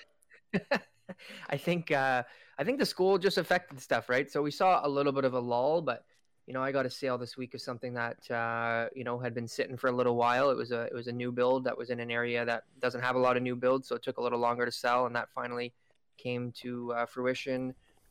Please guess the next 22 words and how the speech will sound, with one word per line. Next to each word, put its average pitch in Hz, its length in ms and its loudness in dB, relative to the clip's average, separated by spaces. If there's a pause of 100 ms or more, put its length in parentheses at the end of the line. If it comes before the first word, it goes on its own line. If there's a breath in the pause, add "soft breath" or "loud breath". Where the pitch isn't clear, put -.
Um, 117 480 -2
I 117 60 -4
saw 120 220 0
a - 20 2
lot 120 200 4
of 123 80 2
activity 123 680 -2
on, 120 480 -2 (400)
uh, 117 200 -2
listings 120 400 -6
this 120 160 -12
week 127 240 -4
that 117 100 0
I 120 120 2
was 123 180 0
out 123 180 2
seeing 127 520 -4 (300)
on 123 120 -4
our 117 80 0
team. 131 480 -4
We 120 100 -4
had 120 220 -4